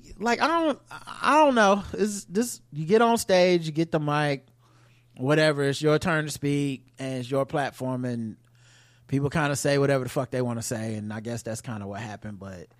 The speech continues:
yeah, it just felt kinda weird. Uh, and, like, may-, I wonder if he was, like, drinking or something. He sounded a little, I don't know, out of it. Uh,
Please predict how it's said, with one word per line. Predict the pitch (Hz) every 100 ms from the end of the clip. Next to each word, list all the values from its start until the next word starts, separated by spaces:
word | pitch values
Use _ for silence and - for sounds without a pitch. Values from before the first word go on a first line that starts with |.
| _ _ _ _ _
yeah, | 202 208
it | 240
just | 233
felt | - 214 175 - - - -
kinda | - 175
weird. | 110 135 156 104 92 _ _ _ _ _ _ -
Uh, | 123 127 123 120 120
and, | 113
like, | 127 117
may-, | 151 190
I | 127
wonder | 196 208
if | 196
he | 202
was, | 147
like, | 131 113
drinking | - 131 151 101
or |
something. | 101 104 117
He |
sounded | - 180 156
a |
little, | 127 127 117 98 92 _ -
I | 127
don't | 117
know, | 110 90
out | - 127
of | 107 98
it. | 92 - _ _ _ _ _ _ _ _ _ _ _ _ _ _ _
Uh, | 143 151 151 147 143 135 135